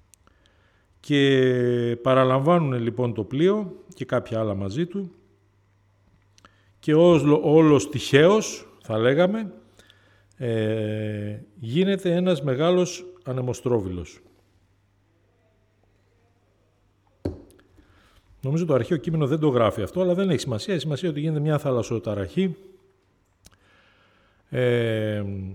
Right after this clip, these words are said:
και τα νερά μπαίνανε μέσα στο πλοίο, το οποίο,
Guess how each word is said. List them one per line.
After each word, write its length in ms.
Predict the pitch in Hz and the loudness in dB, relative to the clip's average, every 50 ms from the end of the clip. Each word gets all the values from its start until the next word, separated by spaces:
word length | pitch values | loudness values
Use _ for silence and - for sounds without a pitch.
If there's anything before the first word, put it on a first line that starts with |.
| 98 101 _ _ _ _ _ _ _ _ _ _ _ _ _ _ _ _ _ _ _ | -16 -20 _ _ _ _ _ _ _ _ _ _ _ _ _ _ _ _ _ _ _
και 640 | - - 131 123 120 117 113 113 113 110 110 107 - - | -4 0 0 2 2 2 0 0 0 0 -2 -2 -2 2
τα 120 | 120 113 | 2 2
νερά 380 | 113 120 113 110 147 180 185 170 | 4 4 2 2 2 2 0 0
μπαίνανε 420 | 143 135 156 165 165 160 160 160 | 0 0 0 2 2 0 0 0
μέσα 520 | 147 139 151 151 - - 165 160 151 143 - - - _ _ _ _ _ _ - | 0 2 0 0 0 0 -2 0 -2 -4 -6 -12 -20 _ _ _ _ _ _ -20
στο 220 | - - - 127 | -16 -6 -4 -4
πλοίο, 460 | 120 - 123 117 120 120 113 101 92 87 - - - - - - - - - _ _ _ _ _ _ _ _ _ - - _ - | -4 -2 -2 0 0 0 0 0 -2 -8 -10 -16 -20 -20 -20 -20 -20 -20 -20 _ _ _ _ _ _ _ _ _ -20 -20 _ -4
το 100 | - 120 | -2 -2
οποίο, 440 | 113 - - 165 165 160 151 143 | -2 2 2 2 4 4 2 0